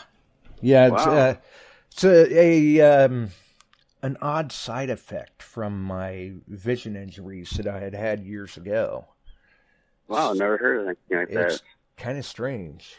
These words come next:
Speaker 1: Yeah, I mean,
Speaker 2: Wow. Yeah.
Speaker 1: traditionally, prior to that, my eyes were green,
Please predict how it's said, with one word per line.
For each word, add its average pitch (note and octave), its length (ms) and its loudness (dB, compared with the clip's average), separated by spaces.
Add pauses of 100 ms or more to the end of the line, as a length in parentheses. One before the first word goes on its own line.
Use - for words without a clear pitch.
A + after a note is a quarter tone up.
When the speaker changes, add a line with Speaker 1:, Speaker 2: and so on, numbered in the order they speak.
(160)
Speaker 1:
Yeah, A2+ 360 -8
I G#2 120 -8
mean, A#2+ 140 -4
Speaker 2:
Wow. A#2 300 -2 (640)
Yeah. - 40 -10
Speaker 1:
traditionally, F#3 800 4
prior G#3 460 0
to - 160 -10
that, A2 300 0
my A#2+ 200 -6
eyes B2+ 380 -6
were A#2 100 -10
green, G2 560 -6